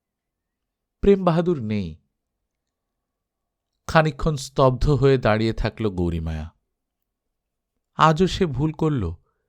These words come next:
এত শোনার পর, এত খুঁটিয়ে খুঁটিয়ে কান খাড়া করে থাকার পরও। গৌরীমায়া ফিরছিল, দূর থেকে আবার সেই পাখির ডাক।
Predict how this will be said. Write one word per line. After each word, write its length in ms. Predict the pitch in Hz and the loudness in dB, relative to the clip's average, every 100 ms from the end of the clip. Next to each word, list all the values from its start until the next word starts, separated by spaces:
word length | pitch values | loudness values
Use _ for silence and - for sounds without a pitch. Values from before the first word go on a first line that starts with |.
| _ _ _ - | _ _ _ 0
এত 240 | 170 170 | 2 4
শোনার 460 | 190 - 175 170 156 | 2 2 0 0 0
পর, 260 | 151 104 - _ _ _ _ - | 0 0 -2 _ _ _ _ -2
এত 260 | 190 196 | 2 4
খুঁটিয়ে 460 | 220 208 190 175 202 | 2 0 -4 2 2
খুঁটিয়ে 380 | 196 190 175 190 | 2 -2 2 0
কান 300 | 180 165 165 | 2 -2 0
খাড়া 240 | - 180 | -2 0
করে 180 | 170 175 | 2 0
থাকার 300 | - 170 175 | 0 0 -2
পরও। 560 | - 139 151 143 95 _ _ _ _ _ _ _ _ _ _ _ _ _ _ _ - | -2 -2 0 0 -2 _ _ _ _ _ _ _ _ _ _ _ _ _ _ _ -6
গৌরীমায়া 520 | 110 120 113 107 104 104 | 4 4 4 2 2 0
ফিরছিল, 580 | - 110 - - 101 110 - _ _ _ _ _ _ _ _ _ _ _ _ _ - | -4 -6 -8 -8 -4 -6 -8 _ _ _ _ _ _ _ _ _ _ _ _ _ 2
দূর 160 | 190 214 | 4 6
থেকে 300 | - 208 190 | 4 4 4
আবার 280 | 135 139 | 4 4
সেই 260 | 139 - 143 | 0 -2 -6
পাখির 480 | 135 92 - 104 90 | -4 -6 -4 -8 -6
ডাক। 380 | 82 78 _ | -8 -8 _